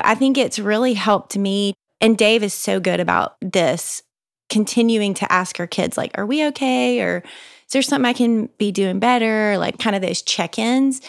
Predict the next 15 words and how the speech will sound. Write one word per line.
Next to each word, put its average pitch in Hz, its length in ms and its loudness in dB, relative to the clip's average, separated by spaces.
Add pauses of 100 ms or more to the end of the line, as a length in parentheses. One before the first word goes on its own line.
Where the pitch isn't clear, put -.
(480)
But 247 100 6
it's - 160 4
helped 262 380 2
us 220 200 0
create 190 600 -2
this 180 380 -2 (180)
conversation 185 800 -2
around 165 640 -2 (460)
what 185 220 4
our 175 120 2
intentions 190 640 0
are 170 560 2
and 170 340 -4
if - 240 -6
we 175 320 0